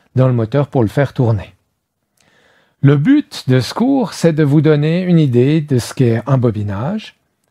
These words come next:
à quoi il peut servir, avant de pouvoir continuer dans le modèle mathématique du champ tournant qu'il crée. Alors on a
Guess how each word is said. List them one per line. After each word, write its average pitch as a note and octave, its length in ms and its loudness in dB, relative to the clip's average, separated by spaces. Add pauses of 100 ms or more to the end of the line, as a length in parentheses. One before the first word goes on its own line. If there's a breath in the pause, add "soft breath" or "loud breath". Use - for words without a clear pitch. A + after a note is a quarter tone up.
(180)
à F3+ 100 0
quoi D#3 280 0
il B2+ 100 -2
peut A2 160 -6
servir, B2+ 640 -4 (400 soft breath)
avant E3 580 0
de E3+ 560 0
pouvoir C#3+ 400 0
continuer C3+ 640 0
dans B2 180 0
le B2 60 2
modèle B2+ 380 2
mathématique A#2+ 720 -4 (340)
du A#2 100 0
champ C3+ 280 0
tournant C3 360 0
qu'il A#2+ 220 -2
crée. - 300 -16 (720)
Alors D3 240 2
on C#3+ 160 2
a C3 240 0